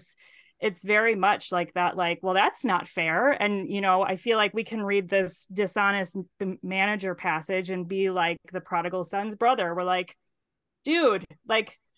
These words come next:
I worked my debt off. What the heck?" <laughs> You know? Um, but I think that's the crazy part of the gospel, where we have to sit in this co-, discomfort zone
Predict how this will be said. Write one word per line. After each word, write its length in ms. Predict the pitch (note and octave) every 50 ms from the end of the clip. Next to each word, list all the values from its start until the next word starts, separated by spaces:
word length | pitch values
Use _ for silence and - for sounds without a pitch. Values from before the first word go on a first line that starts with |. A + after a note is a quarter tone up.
| _ _ _ _ _ -
I 140 | A#3 C#4+
worked 320 | D4 A#3 C4 F4 F4 - B3
my 160 | A#3 A3+ G#3+
debt 180 | G3 F#3+ F#3 F3+
off. 280 | E3+ C3+ - F3+ - -
What 200 | G3+ A3+ A#3+ -
the 60 | C#4+
heck?" 280 | B3 D4 E4 B3+ - - _ - - - _ _ _
<laughs> 60 | D4 D4 - _ - - - - _
You 220 | - - A3 A#3 A3+
know? 280 | A3 G#3+ A3 B3 C4
Um, 560 | - - - G#3 G#3 G3+ G3+ G3 F#3+ G3 F3+ - _ _ _ _ _ _ _ _ _ _ _
but 140 | A#3 A3 G#3+
I 140 | G#3+ G#3+ G3+
think 320 | - - B3+ B3 A#3 - -
that's 460 | G#3+ G3+ G3+ G3 - - - - - - _ _ _ _ _ _ _ _
the 100 | G3+ G3
crazy 520 | - - - - G3+ G#3 G#3 F#3+ G#3+ G#3+
part 280 | - - - F#3+ G#3 G#3
of 80 | G3+
the 100 | G#3 A3
gospel, 540 | G3 G#3 G3+ F#3 - - - - F#3+ F3 E3+
where 180 | F3 F#3 F#3+ G3
we 120 | G3 G3
have 200 | G3+ G#3+ F#3+ -
to 100 | - G#3
sit 280 | - - - A3+ - -
in 120 | G#3+ G#3+
this 160 | G#3 G3 -
co-, 200 | - - A3 G#3 - F#3 -
discomfort 800 | G#3 G3 F#3 - - - - G#3 G#3+ G#3 - G#3+ G3+ F#3 - _ _ _ - F3+
zone 640 | E3+ F3 F#3+ G3 A3 B3 A#3 F3+ F3 F3 F#3 G3